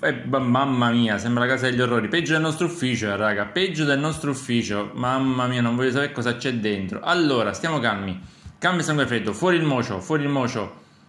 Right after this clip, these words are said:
Do-, dove sta il mio mocio? Sistola. Voglio, vo-, voglio il mocio. Sistola? Cos'è la sistola? Perché? E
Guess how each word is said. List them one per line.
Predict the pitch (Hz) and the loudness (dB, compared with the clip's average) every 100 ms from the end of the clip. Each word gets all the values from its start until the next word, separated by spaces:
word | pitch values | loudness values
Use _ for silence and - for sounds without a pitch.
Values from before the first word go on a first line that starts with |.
| - _ | -20 _
Do-, | - 110 120 135 | -10 -6 -2 -2
dove | 131 135 147 | -2 -2 -2
sta | - 98 | -2 -2
il | |
mio | 101 98 | -2 -4
mocio? | 95 92 - 98 92 - - _ _ _ _ _ | -4 -6 -8 -12 -14 -20 -20 _ _ _ _ _
Sistola. | - - 135 - - 104 101 107 | -14 -6 -4 -4 -4 -2 -2 -4
Voglio, | 120 143 151 131 | 0 0 0 -2
vo-, | 123 151 | -4 -4
voglio | 135 160 165 | -2 0 0
il | 160 | 0
mocio. | 160 151 127 120 101 92 - - - _ _ | 0 -2 -2 -4 -6 -8 -14 -20 -20 _ _
Sistola? | - 113 - - 104 165 - - _ _ _ _ _ - _ _ | -10 -8 -8 -8 -6 -6 -10 -18 _ _ _ _ _ -20 _ _
Cos'è | - - | -14 -10
la | 92 | -10
sistola? | 95 - 101 107 - - - - - _ - _ - - - | -12 -12 -12 -12 -16 -20 -20 -20 -20 _ -20 _ -20 -20 -14
Perché? | 127 - 107 - | -12 -8 -8 -6
E | 135 | -8